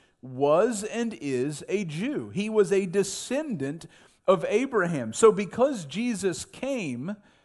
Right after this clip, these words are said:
all the nations are blessed. Why? Because salvation is found in Jesus. See, what I want you to understand is that the book of Exodus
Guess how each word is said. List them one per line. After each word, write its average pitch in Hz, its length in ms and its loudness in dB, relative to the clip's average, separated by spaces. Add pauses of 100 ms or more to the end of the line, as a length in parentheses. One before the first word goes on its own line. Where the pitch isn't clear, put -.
(360)
all 240 380 2
the 220 180 -2
nations 208 640 -4
are 151 120 0
blessed. 135 460 0
Why? 151 360 0
Because 135 340 -6
salvation 156 720 -2
is 123 160 -10
found 131 380 -6
in 113 160 -8
Jesus. 98 640 -16 (540)
See, 247 200 -8 (120)
what 196 100 0
I 202 60 4
want 254 260 0
you 262 60 -2
to 226 80 0
understand 202 680 -4
is 151 80 -4
that 175 140 -4
the 156 80 -4
book 226 260 0
of 170 100 0
Exodus 151 920 -4